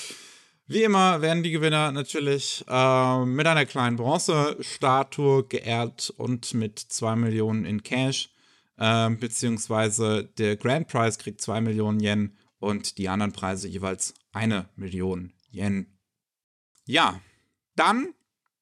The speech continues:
das ist kurz rausbekommen, bev-, äh, rausgekommen, nachdem wir unsere letzte Aufnahme, äh, beendet hatten. Und zwar, äh, coda, die, ähm, Content Overseas Distribution Association.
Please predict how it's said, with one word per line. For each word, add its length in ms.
das 220
ist 360
kurz 360
rausbekommen, 580
bev-, 180
äh, 340
rausgekommen, 600
nachdem 320
wir 80
unsere 260
letzte 360
Aufnahme, 840
äh, 280
beendet 360
hatten. 400
Und 200
zwar, 840
äh, 120
coda, 580
die, 440
ähm, 960
Content 680
Overseas 760
Distribution 720
Association. 960